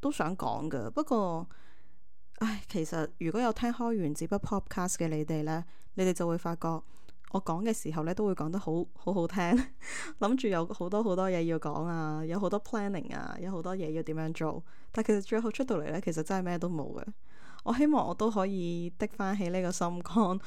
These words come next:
做返好呢個 podcast。因為其實我發現呢，你見我可能一年都冇 update 啦，但其實我間唔時呢，我都會開返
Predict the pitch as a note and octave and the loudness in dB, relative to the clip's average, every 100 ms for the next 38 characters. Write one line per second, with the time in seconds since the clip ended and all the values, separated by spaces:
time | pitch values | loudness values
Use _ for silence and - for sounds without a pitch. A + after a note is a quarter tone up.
0 | - - G3+ F3+ G#3 A3 F#3 F#3+ F#3+ - | -6 -2 0 2 2 2 2 0 -2 -2
1 | F3 E3+ - D#3+ - - - F4+ D#4+ G#3+ | -4 -2 -2 -2 -4 -6 -2 2 2 2
2 | E3 E3 F3 G3 F3+ F3 E3 E3 F3+ F3+ | 0 0 0 0 0 0 0 0 -2 -4
3 | F3+ - - - F#3 G3 F#3+ E3+ F#3+ A#3+ | -4 -6 -8 -2 -2 0 0 2 2 2
4 | F#3 G3+ D#3+ C#3+ F3+ F#3 C#3 - - - | 2 0 0 2 2 2 2 0 -2 -4
5 | - - D#3+ D3+ D3 C#3 C#3 E3 - - | -4 -2 2 2 2 0 -4 -6 -6 -8
6 | - G3+ F3+ - F#3+ F#3+ F3+ D#3 D#3 - | -4 0 0 0 -2 0 0 0 -2 0
7 | E3+ G#3 - G3 A3+ F#3+ F#3 G3+ G3+ G#3+ | 0 0 0 2 4 4 2 0 2 2